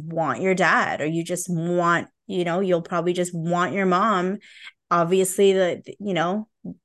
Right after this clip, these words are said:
they have to stay where they are, um, 'cause they've been called, but you know, then, uh, you have so much, you have so many years of, of strengthening yourself that you just have to tap back into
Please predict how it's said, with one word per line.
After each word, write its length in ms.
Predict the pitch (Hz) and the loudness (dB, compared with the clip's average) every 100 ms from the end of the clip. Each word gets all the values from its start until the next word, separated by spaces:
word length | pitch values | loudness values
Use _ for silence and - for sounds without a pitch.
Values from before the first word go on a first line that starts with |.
| - | -2
they 140 | 175 | -2
have 220 | 175 165 - | 0 -4 -4
to 100 | 202 | -6
stay 840 | - - - 190 214 190 190 214 _ _ _ _ _ _ | -6 -8 0 4 6 6 4 0 _ _ _ _ _ _
where 160 | 202 190 | -2 0
they 140 | 190 | 0
are, 520 | 208 330 277 269 302 - _ _ _ _ _ - | 2 2 2 2 -2 -6 _ _ _ _ _ -4
um, 580 | 196 196 190 190 190 - - | -2 0 0 -2 -4 -8 -8
'cause 180 | 208 190 | -4 0
they've 160 | 190 | 0
been 160 | 196 196 | 0 -2
called, 540 | - 302 277 240 202 | 0 2 2 0 0
but 360 | 202 185 170 - _ _ _ _ _ _ _ - | 2 4 2 0 _ _ _ _ _ _ _ -4
you 100 | 226 | 0
know, 340 | 190 190 214 - _ _ - - _ _ - | 0 -2 -6 -14 _ _ -20 -20 _ _ -10
then, 400 | 220 254 240 254 | 2 6 6 4
uh, 100 | - - | 2 0
you 180 | 220 247 | 0 -2
have 220 | 220 214 | -2 -4
so 180 | - 233 | -2 0
much, 400 | 226 208 - - _ _ _ _ _ _ _ _ _ _ | 0 -2 -6 -14 _ _ _ _ _ _ _ _ _ _
you 160 | 208 214 | -4 0
have 180 | 233 196 | 0 2
so 160 | 254 | 4
many 300 | 233 226 208 | 4 4 2
years 280 | 196 196 190 | 0 0 0
of, 220 | 170 160 - | -4 -6 -10
of 160 | - 180 | -8 -6
strengthening 600 | - 214 196 196 196 180 | -2 2 2 2 2 2
yourself 440 | 175 170 180 170 | 0 0 0 0
that 120 | 190 190 | 0 -2
you 120 | 190 | -4
just 200 | 196 190 | -4 -8
have 120 | 196 | -8
to 100 | 180 | -8
tap 460 | 170 - 175 170 180 | -8 -4 -2 -2 0
back 300 | 165 165 - | 0 0 -4
into 840 | 185 175 170 - 165 123 101 110 | -2 -2 -2 -2 -2 -2 -4 -6